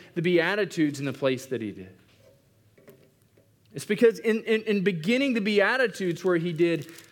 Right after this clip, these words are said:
what is, what is the first thing he told us? "Blessed are the poor in spirit." Blessed are the poor in spirit.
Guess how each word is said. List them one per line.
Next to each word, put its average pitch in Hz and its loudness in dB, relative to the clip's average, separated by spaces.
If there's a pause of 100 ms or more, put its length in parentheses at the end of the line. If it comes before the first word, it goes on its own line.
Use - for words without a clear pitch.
(160)
what 240 4
is, 196 -4
what 220 4
is 214 -8
the 208 2
first - 2
thing 208 0 (200)
he 175 -2
told 165 2
us? - -20 (640)
"Blessed 165 0 (1300)
are 165 -2
the 131 -2
poor 185 0 (320)
in 151 -6
spirit." - -16 (2250)
Blessed 165 -10
are 170 -2
the 135 0
poor 185 -2
in 113 -10
spirit. - -20